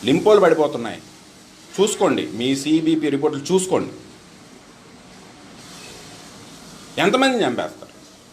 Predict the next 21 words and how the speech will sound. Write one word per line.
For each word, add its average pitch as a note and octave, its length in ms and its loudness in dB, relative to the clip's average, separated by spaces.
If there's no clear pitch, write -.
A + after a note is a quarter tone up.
హాస్పిటల్కి A#3 580 0
రానోడే A3+ 500 2
బతుకుతున్నాడు, F#3 560 -2
వచ్చినోడు A3+ 400 4
దోపిడీకి A3 440 4
గురవుతున్నాడు. E3 480 -4
పోనీ B3+ 480 4
మీరు D#3+ 200 2
లోపల G3+ 320 4
పెట్టి A#3 260 0
ఏదో G#3 160 0
మ్యాజిక్ F#3+ 420 -4
చేస్తున్నారా G3+ 480 -2
అనుకుంటే, D#3 520 -6
పిచ్చి A#3 180 -4
జనాలకు B3 360 4
తెలియదు G#3 400 -2
కదా. C#3+ 340 -2
రెమ్డెసివిర్ F#3+ 520 0
వచ్చి, B3+ 360 -4
లేకపోతే F#3 560 2